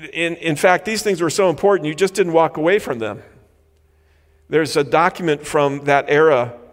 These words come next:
that, uh, from, from that part of the world, that dates back to fifteen hundred B C,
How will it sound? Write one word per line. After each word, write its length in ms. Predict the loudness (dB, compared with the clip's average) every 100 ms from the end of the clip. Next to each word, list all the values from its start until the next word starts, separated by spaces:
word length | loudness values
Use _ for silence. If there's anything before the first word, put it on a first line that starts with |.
| -20 _ -20 -12
that, 180 | -4 -4 -4 -20 -20 _ -6
uh, 120 | -4
from, 280 | -2 -2 -4
from 220 | -4 -2
that 200 | 0 -2
part 180 | 2 0
of 60 | 2
the 60 |
world, 280 | 0 0 0
that 100 | -2
dates 220 | -2 -2
back 260 | -2 -2 -2
to 80 | -6
fifteen 440 | -6 -6 -6 -6
hundred 360 | -4 -6 -6 -8
B 160 | -10
C, 520 | -6 -4 -4 -6 -10